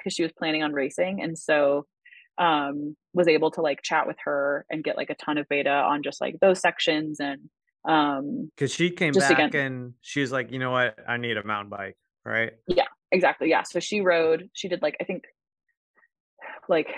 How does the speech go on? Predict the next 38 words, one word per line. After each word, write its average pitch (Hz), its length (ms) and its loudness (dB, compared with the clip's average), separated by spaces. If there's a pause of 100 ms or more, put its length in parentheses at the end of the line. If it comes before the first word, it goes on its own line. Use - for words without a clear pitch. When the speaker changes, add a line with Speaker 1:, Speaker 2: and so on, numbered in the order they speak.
(260)
Speaker 1:
two - 260 0
days 196 380 4
of 185 120 -2 (400)
r-, 175 120 -10 (320)
one 208 280 2
day 214 160 4
of, 202 100 2 (240)
I 190 60 2
can't 202 100 0
remember 226 260 0
if - 20 4
it 170 40 4
was 175 80 0
one 175 140 -2
or 160 60 -2
two 160 140 -4
of 151 80 -2
each, 143 200 -6
but, 147 100 -2
like, 143 240 -2
did 170 260 4
a 165 100 0
day 156 220 0
on 151 140 0
a 151 40 -4
gravel 147 320 0
bike 143 220 -4
or 147 140 -10
two 156 120 -2
days 147 180 -2
on 143 80 -8
a 143 40 -6
gravel 143 300 2
bike, 139 300 0
and - 120 -6
Speaker 2:
Yeah. - 0 -
Speaker 1:
then, 143 140 -6
like, 139 140 -6